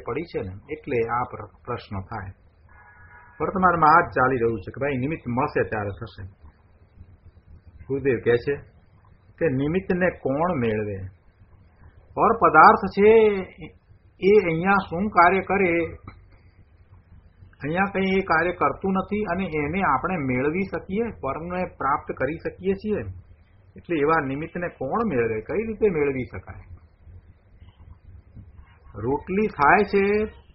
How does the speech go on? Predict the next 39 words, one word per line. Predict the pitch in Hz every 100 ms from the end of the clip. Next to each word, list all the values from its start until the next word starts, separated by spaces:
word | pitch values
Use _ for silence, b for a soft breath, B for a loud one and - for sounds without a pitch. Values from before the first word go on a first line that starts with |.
| -
લોટની | 139 151 175 180 190
પર્યાય | 196 151 151 160 160
પિંડ | 165 160 165
રૂપે | 165 160 156
હતી, | 139 160
એમાંથી | 156 147 156 156 165
રોટલી | 147 131 151 147
થાય | 127 123 143
ત્યારે | 139 135 147
નિમિત્ત | 127 131 139
તો | 156
બધા | 131 117
હાજર | 123 107 107 110 117
હોય | 156 208
છે. | - 101 - - - - - - - - - - - - - - -
નિમિત્ત | 110 123 151 -
તો | 170
મેળવવાથી | 120 104 110 123 160 180 170 175
રોટલી | 156 151 156 160
થાય | 143 143 151
છે, | 156 147
એવી | 135 135 147 170 170
ઊંધી | 120 117 107 196
માન્યતા | 185 139 135 - 113
છે. | 98 101
એટલે | 95 - _ - 151
એમ | 160
કે, | 156 156
કે |
ના, | 139 143 135
પણ | 131
એ |
ન | 139 123
હોય | 143 156
તો | 151
ક્યાં | 151 170
રોટલી | 139 117 123
થાય | 113
છે? | 110